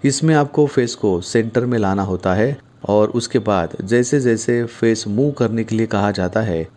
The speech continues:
वैसे वैसे मूव करना है। फेस के ऊपर प्रॉपर लाइटिंग होनी चाहिए, आंखें ब्लिंक करते रहिए। फेस को सेंटर में लाने के बाद नेक्स्ट आपको स्क्रीन पर जैसे दिया है,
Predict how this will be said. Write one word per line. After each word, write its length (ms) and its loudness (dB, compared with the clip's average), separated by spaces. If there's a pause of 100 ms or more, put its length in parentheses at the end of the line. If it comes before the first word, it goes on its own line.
(180)
वैसे 300 2
वैसे 440 2 (160)
मूव 220 0
करना 340 -2
है। 280 -6 (220)
फेस 240 2
के 100 4
ऊपर 320 4
प्रॉपर 400 0
लाइटिंग 400 2
होनी 200 2
चाहिए, 440 0 (340)
आंखें 600 2
ब्लिंक 280 2
करते 300 2
रहिए। 400 2 (140)
फेस 200 2
को 160 2
सेंटर 400 0
में 120 0
लाने 260 0
के 120 -4
बाद 360 0
नेक्स्ट 420 -2
आपको 340 0
स्क्रीन 440 -2
पर 180 2
जैसे 320 0
दिया 280 2
है, 280 -4